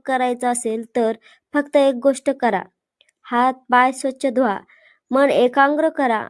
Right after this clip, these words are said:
आणि श्रद्धेने श्री स्वामी समर्थ जपा, इतकंच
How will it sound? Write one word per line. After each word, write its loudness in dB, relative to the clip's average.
आणि -2
श्रद्धेने -2
श्री -6
स्वामी -4
समर्थ -4
जपा, -8
इतकंच -2